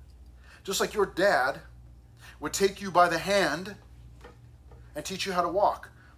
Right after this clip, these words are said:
one step at a time, one foot in front of the other. Just like your dad would teach you how to brush your teeth, how much toothpaste to put on there.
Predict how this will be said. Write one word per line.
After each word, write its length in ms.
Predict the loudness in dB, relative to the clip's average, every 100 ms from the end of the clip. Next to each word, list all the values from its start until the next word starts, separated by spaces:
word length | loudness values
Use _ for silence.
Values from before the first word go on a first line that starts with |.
| -20 -16
one 160 | -10 -4
step 280 | 2 2
at 80 | 2
a 40 | -2
time, 340 | 2 2 2 -8 -20 -20 -20 -20 -20 -20 -20 -20 -20 -20 -20 -20 -20 -20 -20 -20 -10
one 160 | -6 -4
foot 220 | 0 -2
in 80 | 0
front 180 | -4
of 60 | -2
the 80 | -2
other. 240 | -2 -4 -14 -20 -20 -20 -20 -20 -20 -20 -20 -20 -20 -20 -20 -20 -20 -20 -20 -20 -8
Just 160 | -2
like 140 | -2 -2
your 120 | -4
dad 560 | 2 4 8 6 4 -8 -20 -20 -20 -20 -20 -20 -20 -20 -20 -20 -20 -20 -18
would 140 | -12
teach 260 | -8 -6 -4
you 80 |
how 120 | -2 0
to 160 | 0 -4 -20 -20 -20 -20 -20 -18 -10
brush 200 | -8 -8
your 60 |
teeth, 340 | -8 -8 -8 -20 -20 -20 -20 -20 -20 -20 -20 -20 -20 -20 -20 -20 -20 -20 -20
how 120 | -18
much 180 | -16 -14
toothpaste 380 | -14 -10 -12 -12
to 60 |
put 140 | -16 -18
on 160 | -18 -18
there. 160 | -20